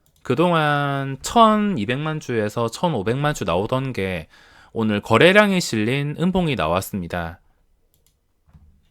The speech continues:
거래대금이 일조 팔천억 원 원, 그리고 레버리지 거래대금 나왔으며 고버스, 아직까지는 좀 큰 거래대금이 나오지 않았지만 만약에 앞으로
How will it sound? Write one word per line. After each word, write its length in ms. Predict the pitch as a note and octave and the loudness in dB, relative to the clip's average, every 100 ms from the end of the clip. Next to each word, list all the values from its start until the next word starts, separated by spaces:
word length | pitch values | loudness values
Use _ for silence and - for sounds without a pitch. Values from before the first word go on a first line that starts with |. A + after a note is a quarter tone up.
| _ | _
거래대금이 840 | - A2+ D3+ D#3+ C#3+ B2 C#3+ D#3+ D#3+ | 2 4 4 2 0 -2 -2 -2 -2
일조 600 | F#3+ G3 F#3 - E3+ E3 | 0 0 0 0 0 2
팔천억 540 | F#3 F3+ G3+ C#3 F#2 | -2 0 0 -2 -4
원 80 | D#2 | -8
원, 160 | D2 - _ _ _ _ _ _ _ _ _ _ _ _ - | -10 -18 _ _ _ _ _ _ _ _ _ _ _ _ -4
그리고 540 | A2+ A2+ C3 D3+ D#3 | 0 2 4 4 6
레버리지 800 | G#2 G2 C3 C#3 A2 C3+ C#3+ D3 - | 4 4 2 2 -2 -2 -4 -4 -4
거래대금 500 | G2 G#2+ B2 A#2+ A#2 | 0 0 0 -2 -2
나왔으며 720 | D#2+ F#2 - G2+ G2+ B2 C3+ - _ _ _ _ _ _ _ | 0 -2 -2 -4 -2 -4 -6 -12 _ _ _ _ _ _ _
고버스, 640 | - G#2 C3+ C#3+ - E2+ D2+ _ _ _ _ _ _ _ _ _ _ | -6 0 0 0 -6 -8 -8 _ _ _ _ _ _ _ _ _ _
아직까지는 1000 | - D#3 G3+ - F3 F3+ E3 C#3+ C3+ C3+ B2+ | 0 0 0 0 0 0 -4 -2 -4 -6 -6
좀 220 | A2 G#2+ | -6 -6
큰 320 | - - A3 G#3 | -4 0 0 2
거래대금이 600 | G2+ G2+ C3 D3 D#3 A2 | 2 2 2 2 0 0
나오지 260 | E2+ A#2 | 0 0
않았지만 680 | A2 G#2+ - C3 G2 F#2 D#2+ - - - - | -2 -2 -4 -4 -4 -6 -8 -14 -18 -18 -2
만약에 560 | F#2+ G#2 E3 G#3+ G#3 F#3+ | 2 4 6 4 2 2
앞으로 640 | F3+ - A2 A#2+ C#3 D3+ | 0 -2 -2 2 2 0